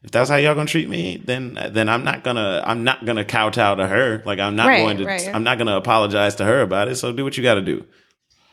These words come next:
Speaker 1: So that's what happened.
Speaker 2: I feel like you have many stories like this. This is maybe, like, the third story
Speaker 1: That's 'cause I don't
Speaker 2: like
Speaker 1: sh-,
Speaker 2: this.
Speaker 1: I'm not quiet. I don't shut up about it. So
Speaker 2: Yeah.
Speaker 1: this, it never goes to,
Speaker 2: No, I
Speaker 1: like
Speaker 2: just mean, like, the,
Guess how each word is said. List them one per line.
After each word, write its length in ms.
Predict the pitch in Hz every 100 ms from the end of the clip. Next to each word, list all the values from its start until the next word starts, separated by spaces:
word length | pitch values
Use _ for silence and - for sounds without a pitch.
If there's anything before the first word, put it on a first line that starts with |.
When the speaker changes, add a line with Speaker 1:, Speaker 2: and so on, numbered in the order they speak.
| _ _ _ _ - _ - -
Speaker 1:
So 300 | 85 76 78 -
that's 180 | 80
what 100 | 95 104
happened. 320 | 104 76 - _ _ _ _ _ - - _ _ _ _ _ _ _ _ _ _
Speaker 2:
I 100 | -
feel 280 | - 320 330
like 560 | 247 190 170 160 - -
you 160 | 202 196
have 200 | 196 180
many 460 | 185 190 190 175 180
stories 420 | - 160 170 175
like 180 | 170 -
this. 260 | 170 185
This 200 | 196 190
is 120 | 220
maybe, 160 | 220 202
like, 180 | 190 180
the 80 | 175
third 320 | - 170 180
story 580 | - 202 202 214 220 214 -
Speaker 1:
That's 120 | 190
'cause 180 | - 208
I 120 | 208
don't 100 | 214
Speaker 2:
like 120 | 220
Speaker 1:
sh-, 80 | 185
Speaker 2:
this. 120 | 196
Speaker 1:
I'm 160 | 190 202
not 220 | 214 214
quiet. 420 | - 247 262 156
I 120 | 120 156
don't 80 |
shut 220 | 160 185 196
up 120 | -
about 320 | 156 147 110
it. 240 | 90 80
So 360 | - 123 117 110
Speaker 2:
Yeah. 140 | 90 101
Speaker 1:
this, 320 | 113 110 -
it 160 | 110
never 340 | 117 131 127 127
goes 480 | 113 120 120 117 117
to, 100 | -
Speaker 2:
No, 100 | 254
I 140 | 170
Speaker 1:
like 80 | 214
Speaker 2:
just 180 | 240 -
mean, 160 | 226
like, 240 | 208 170 -
the, 260 | 180 165